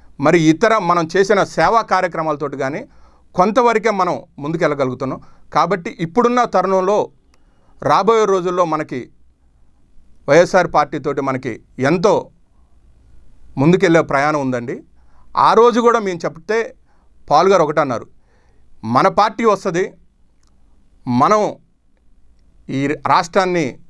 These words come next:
పరిపాలిస్తామంటే," నేను అప్పుడు కన్నాను, "పాల్ గారు, మనం అంతా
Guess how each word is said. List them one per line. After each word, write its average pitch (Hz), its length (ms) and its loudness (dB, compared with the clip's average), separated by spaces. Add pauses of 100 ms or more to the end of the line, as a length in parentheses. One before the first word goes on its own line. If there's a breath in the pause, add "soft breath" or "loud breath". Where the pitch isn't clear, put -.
(140)
పరిపాలిస్తామంటే," 151 720 0
నేను 226 180 4
అప్పుడు 185 200 0
కన్నాను, 160 260 -2 (360 soft breath)
"పాల్ 170 160 4
గారు, 208 160 2
మనం 175 340 2
అంతా 196 560 -2